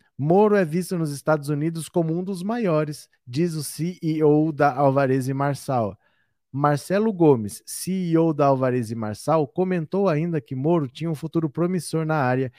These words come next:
e estava aprendendo muito rápido a atuar como consultor. Russo ficou <laughs> milionário aprendendo? <laughs>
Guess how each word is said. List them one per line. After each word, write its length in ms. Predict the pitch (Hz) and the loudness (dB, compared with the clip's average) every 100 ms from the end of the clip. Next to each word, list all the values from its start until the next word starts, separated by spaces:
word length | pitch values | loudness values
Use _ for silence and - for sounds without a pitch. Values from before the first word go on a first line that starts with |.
| - _ | -20 _
e 120 | 156 | -6
estava 420 | 170 - 147 139 | -6 -2 0 2
aprendendo 500 | 139 143 143 139 143 135 | 0 0 0 0 -2 -2
muito 280 | 151 156 | -4 -4
rápido 460 | 170 131 135 135 139 | -4 0 0 0 0
a 60 | 135 | 0
atuar 340 | - 131 131 | 2 2 2
como 240 | 147 143 | 2 -2
consultor. 640 | 127 143 131 147 - 131 110 _ _ | -2 -4 -2 -4 2 0 0 _ _
Russo 640 | _ - 226 262 - - 117 | _ 4 6 6 2 -2 -2
ficou 400 | - 151 - 208 | -2 -2 6 6
<laughs> 0 | |
milionário 800 | 185 180 202 190 151 180 202 190 | 6 4 4 4 4 4 6 4
aprendendo? 880 | 185 185 170 147 139 175 247 123 - _ _ | 4 2 2 2 2 2 0 -4 -10 _ _
<laughs> 380 | - - - _ | -8 -6 -8 _